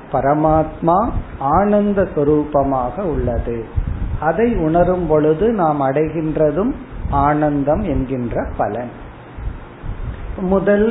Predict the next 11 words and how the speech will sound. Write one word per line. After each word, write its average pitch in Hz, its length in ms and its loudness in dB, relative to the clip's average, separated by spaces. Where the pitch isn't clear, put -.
பத்து 165 340 -2
ஸ்லோகங்களில் 151 840 0
ஜெகத்தும் 196 800 2
பிரம்மனும் 156 800 2
காரிய 196 600 6
காரண 156 680 4
சம்பந்தத்துடன் 156 1120 2
இருக்கின்றது. 120 800 -2
பிரம்மஸ்வரூபம் 160 1200 2
காரணம், 139 640 2
ஜெகத்தானது 156 1080 4